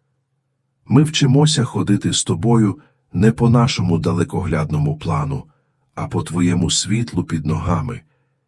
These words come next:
яке освітлює лише найближчий метр шляху. Бо ми знаємо, що якщо ми зробимо цей один крок з вірою, ти вже приготував наступний.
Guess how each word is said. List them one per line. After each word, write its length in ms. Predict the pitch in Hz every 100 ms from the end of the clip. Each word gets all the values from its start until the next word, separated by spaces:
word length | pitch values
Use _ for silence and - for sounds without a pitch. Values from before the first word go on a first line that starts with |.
| _
яке 340 | - 78 - 85
освітлює 720 | 76 - - - - 80 76
лише 380 | 78 - - 87
найближчий 840 | 87 78 71 98 113 - - 87
метр 440 | 80 82 80 78 -
шляху. 600 | - 80 - 87 67 - _ _ _ _ _ _ _
Бо 140 | - 82
ми 140 | 90
знаємо, 480 | 92 110 110 80 76
що 220 | - -
якщо 400 | 78 76 - 90
ми 140 | 80 76
зробимо 520 | 80 85 80 78 76
цей 260 | - 82
один 380 | 78 78 82 78
крок 420 | 76 - 85 76
з 120 | - -
вірою, 600 | 104 120 78 71 65 - _ _ _ _
ти 180 | - 78
вже 220 | - 76
приготував 640 | - 82 82 - 78 73 73
наступний. 720 | 76 - - - - 65